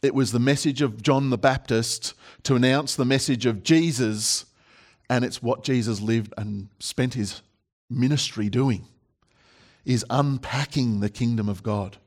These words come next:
So in the last two weeks, we've just touched the surface, just been a little provocative in terms of the confusion and the confrontation that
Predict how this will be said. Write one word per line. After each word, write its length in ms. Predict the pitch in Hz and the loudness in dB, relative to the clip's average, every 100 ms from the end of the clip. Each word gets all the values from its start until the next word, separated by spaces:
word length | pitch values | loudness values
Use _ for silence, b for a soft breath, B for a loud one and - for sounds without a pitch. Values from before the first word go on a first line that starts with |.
| _ _ _ _ _ _ B B B B | _ _ _ _ _ _ B B B B
So 180 | - 151 | 0 2
in 60 | 151 | 4
the 80 | 156 | 4
last 320 | 175 180 - | 4 2 0
two 140 | 160 | 2
weeks, 340 | 139 139 - - | 4 2 0 0
we've 240 | 135 117 | 0 0
just 460 | - 165 - - - b b b b _ _ | 0 0 0 -6 -10 b b b b _ _
touched 360 | - 143 - - | -2 -2 -2 -4
the 40 | |
surface, 720 | 113 120 110 - 90 - - - _ b b b b | -2 0 0 -2 -8 -8 -10 -14 _ b b b b
just 460 | 156 143 - - - | 0 0 -2 -6 2
been 160 | 139 | 4
a 60 | 135 | 4
little 280 | 139 180 190 | 4 4 2
provocative 760 | - 160 113 143 - 139 113 | 0 0 2 0 2 2 2
in 160 | 117 113 | 2 -2
terms 340 | 123 123 120 | 0 0 2
of 320 | 110 113 - - b b b b | 0 -2 -4 -18 b b b b
the 340 | 104 113 117 107 | -2 2 2 2
confusion 880 | - 117 107 - 143 147 127 147 147 | -2 -4 -4 0 2 2 2 -2 -2
and 160 | - 117 | 0 0
the 60 | 117 | -2
confrontation 1080 | - 139 135 131 113 - 127 - 104 98 | -2 -4 -2 -2 -2 0 0 0 -4 -2
that 200 | 101 107 | -2 -2